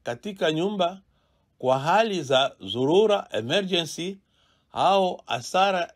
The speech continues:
ikiwa inakamilishwa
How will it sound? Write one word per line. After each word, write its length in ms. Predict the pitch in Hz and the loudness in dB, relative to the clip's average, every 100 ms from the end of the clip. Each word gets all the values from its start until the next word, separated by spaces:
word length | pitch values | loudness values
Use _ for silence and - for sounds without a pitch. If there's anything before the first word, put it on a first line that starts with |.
| - | -8
ikiwa 680 | 139 139 214 233 196 190 - - | -8 -6 -4 2 4 2 -2 -8
inakamilishwa 1500 | 139 143 139 151 160 165 170 202 190 - - - 151 170 | -4 -2 0 0 0 -2 -6 -8 -12 -18 -10 0 2 0